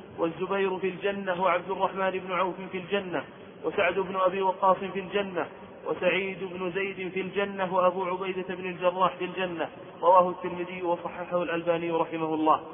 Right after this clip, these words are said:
وقد سبق الكلام على الخلفاء الأربعة، وأما الباقون فجمعوا في هذا البيت: سعيد، وسعد، وابن عوف، وطلحة،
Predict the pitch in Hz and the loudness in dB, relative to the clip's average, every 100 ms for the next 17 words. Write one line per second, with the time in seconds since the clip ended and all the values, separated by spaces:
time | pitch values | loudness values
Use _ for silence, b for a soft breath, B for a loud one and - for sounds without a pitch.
0 | - - - - - 185 180 208 208 208 | -12 -14 -14 -4 2 4 4 4 6 6
1 | 202 208 208 202 196 190 196 190 196 185 | 6 6 8 6 6 4 2 2 2 4
2 | 190 190 185 185 175 175 160 - - - | 2 4 4 4 6 4 4 0 -12 -6
3 | 160 170 196 202 190 190 190 208 170 - | 2 2 4 4 6 6 6 2 0 -4
4 | - - 175 175 202 196 180 185 190 185 | -10 -2 -2 0 -2 -2 -2 -4 -4 0
5 | 185 185 180 180 185 165 - - - - | 4 4 2 -2 -2 -4 -8 -14 -16 -12
6 | - 180 185 190 190 185 - 175 208 180 | 0 2 2 0 -2 -4 -2 -2 2 2
7 | 175 185 180 185 180 180 180 175 185 180 | 2 -2 0 -2 0 0 2 0 0 2
8 | 180 185 180 180 | 2 2 0 0